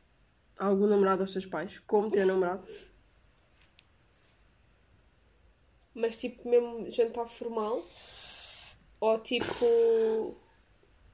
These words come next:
Speaker 1: Ahm.
Speaker 2: Ou tipo chegar e dizer assim, olha, já que me vens buscar, este é o Zé, Zé, este é os meus pais.
Speaker 1: Não, tipo, uma cena um bocadinho mais formal.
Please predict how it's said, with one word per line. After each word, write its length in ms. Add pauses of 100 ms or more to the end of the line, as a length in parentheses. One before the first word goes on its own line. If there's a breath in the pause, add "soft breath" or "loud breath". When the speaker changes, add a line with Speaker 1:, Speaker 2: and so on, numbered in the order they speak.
(120)
Speaker 1:
Ahm. 840 (1400 loud breath)
Speaker 2:
Ou 120
tipo 200
chegar 380
e 80
dizer 200
assim, 420
olha, 260
já 160
que 140
me 100
vens 220
buscar, 400
este 220
é 40
o 160
Zé, 300
Zé, 260
este 180
é 60
os 80
meus 180
pais. 480 (220)
Speaker 1:
Não, 680
tipo, 180
uma 100
cena 200
um 40
bocadinho 260
mais 140
formal. 400